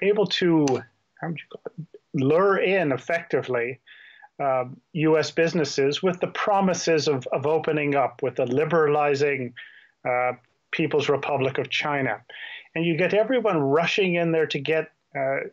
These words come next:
sort of to get in, uh, to the market. Uh, so use, use Motorola's case.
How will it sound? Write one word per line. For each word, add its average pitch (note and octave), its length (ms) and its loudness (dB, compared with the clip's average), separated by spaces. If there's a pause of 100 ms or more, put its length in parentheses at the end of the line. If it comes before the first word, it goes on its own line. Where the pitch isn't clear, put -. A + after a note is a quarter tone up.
(100)
sort D#3+ 160 -8
of C3+ 60 -10
to D3+ 80 0
get E3 320 0
in, E3+ 440 2 (160)
uh, C#3 120 0
to E3+ 180 -2
the F3+ 80 2
market. C#3+ 500 -2 (560)
Uh, C#3+ 200 0
so - 120 0
use, F#3 380 0
use G3+ 180 2
Motorola's E3+ 720 2
case. - 500 -6